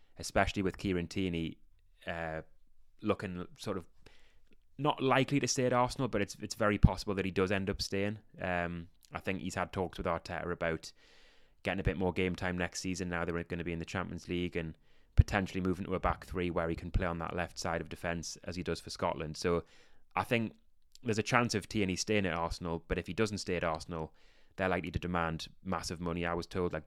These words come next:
thirty to thirty-five million, which for a player who's had a big sort of, uh, question marks over his injury record recently, I don't think Newcastle would pay that much for him. So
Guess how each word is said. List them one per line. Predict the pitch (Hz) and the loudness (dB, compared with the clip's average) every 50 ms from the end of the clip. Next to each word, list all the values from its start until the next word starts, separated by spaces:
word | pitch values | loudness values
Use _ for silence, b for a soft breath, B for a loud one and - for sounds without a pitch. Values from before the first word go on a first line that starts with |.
| - - - | -12 -14 -8
thirty | - 87 78 76 | -6 -6 -4 -4
to | 71 69 | -6 -8
thirty-five | - - 90 82 80 85 - 90 85 85 82 | -6 -4 -4 -4 -4 -4 -2 -2 -4 -2 -2
million, | 92 87 87 92 92 92 | -4 -4 -2 -2 -2 -2
which | 90 85 - - - - b b b b b b b b b b b b | -2 -4 -4 -6 -14 -16 b b b b b b b b b b b b
for | - - 104 | 0 2 4
a | 95 87 | 6 12
player | - - 104 98 | 12 12 12 12
who's | 90 92 92 | 4 2 0
had | - 95 90 | 0 -2 -2
a | |
big | 82 - 98 90 85 - - - - - - - - - | 0 0 0 0 0 -2 -8 -16 -20 -20 -20 -20 -20 -14
sort | - - 95 85 | -8 -6 -2 -2
of, | 87 82 - - - | -2 -4 -4 -4 -2
uh, | 87 85 82 80 78 78 - - - - - - - - - - - - - - - 180 - - - | -2 0 0 -2 -4 -6 -10 -20 -20 -20 -20 -20 -20 -20 -20 -20 -20 -20 -20 -20 -20 -20 -20 -12 -2
question | - - 101 92 - 107 98 | 2 2 2 2 2 0 0
marks | 98 90 87 - - | 2 2 2 2 2
over | 98 90 80 90 | 0 2 2 0
his | 87 82 | 0 2
injury | 92 92 90 87 92 82 | 2 2 2 0 0 0
record | 85 82 - - 82 80 - | 0 0 0 -2 -4 -2 -2
recently, | 82 82 - - 55 - 82 | -2 -4 -4 -6 -8 -6 -4
I | 80 | -2
don't | 80 92 90 80 | 0 0 0 0
think | 87 85 80 | -2 -4 -4
Newcastle | 87 82 - - 85 - - 90 | -4 -6 -6 -8 -12 -10 -6 -6
would | 87 - | -6 -2
pay | - 101 90 | -2 -2 -2
that | 87 - - | -2 -4 -4
much | 90 85 - - | -4 -6 -6 -4
for | - 90 | -6 -2
him. | 85 92 101 110 | 0 0 0 0
So | 104 - 104 95 92 - | 2 4 4 4 4 4